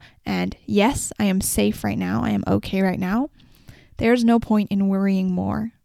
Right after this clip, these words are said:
because just worrying more will give you more anxiety and more things to just panic about. And I, trust me, I'm trying to take this advice too. I can be a big worrywart at times, and I can,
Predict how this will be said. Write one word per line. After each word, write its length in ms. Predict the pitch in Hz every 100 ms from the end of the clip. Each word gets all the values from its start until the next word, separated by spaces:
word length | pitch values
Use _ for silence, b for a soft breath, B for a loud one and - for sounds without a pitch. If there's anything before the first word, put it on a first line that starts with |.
| _ _
because 560 | 220 208 196 185 190 -
just 280 | 220 214 220
worrying 460 | 220 220 220 208
more 420 | 202 202 214 233
will 220 | 226 196 185
give 180 | 190
you 120 | 196 185
more 240 | 185 185
anxiety 720 | 185 208 196 202 214 220 233 -
and 120 | 202
more 520 | 196 - 214 - 233 _ - -
things 400 | 180 165 208 -
to 360 | - - - - _ -
just 240 | - -
panic 340 | - 156 -
about. 380 | 226 - - - B B B B
And 160 | - 196 151
I, 480 | 214 226 254 269 - _ -
trust 320 | - 190 -
me, 160 | 170 -
I'm 220 | 190 233
trying 240 | 262 254
to 60 | 240
take 180 | 208 -
this 140 | 196
advice 420 | 196 190 170 -
too. 340 | - 170 175 -
I 280 | 185 190 208
can 180 | - 202
be 180 | 196 190
a 100 | 190
big 280 | - 185 196 202
worrywart 680 | 220 214 202 208 220 226 -
at 180 | - -
times, 480 | - 240 240 247 240
and 200 | - 190
I 200 | 190 190
can, 320 | - 190 196